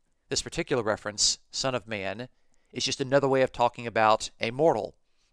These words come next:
a human being. It's a synonym for man in verse four. So it's not a technical word.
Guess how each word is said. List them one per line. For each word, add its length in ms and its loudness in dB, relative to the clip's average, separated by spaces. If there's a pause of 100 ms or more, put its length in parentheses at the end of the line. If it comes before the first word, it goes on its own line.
a 60 -8
human 320 -8
being. 380 -4 (440)
It's 160 -8
a 20 -2
synonym 520 -4 (280)
for 560 -4
man 540 -8 (420)
in 320 -12
verse 360 -4
four. 340 -6
So 140 -14
it's 120 -14
not 140 -4
a 80 -2
technical 560 -6
word. 440 -2